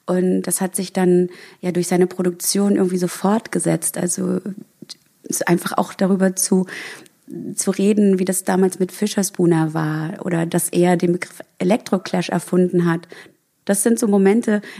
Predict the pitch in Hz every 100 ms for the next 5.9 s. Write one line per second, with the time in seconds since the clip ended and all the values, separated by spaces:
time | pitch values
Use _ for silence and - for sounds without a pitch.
0 | 185 175 190 196 202 214 233 240 - -
1 | - - - - 196 220 240 - 220 -
2 | 196 220 - 190 165 170 185 185 180 180
3 | - - 180 185 - - - - - -
4 | _ - - - 240 214 190 185 156 -
5 | - - - 240 311 233 - - 202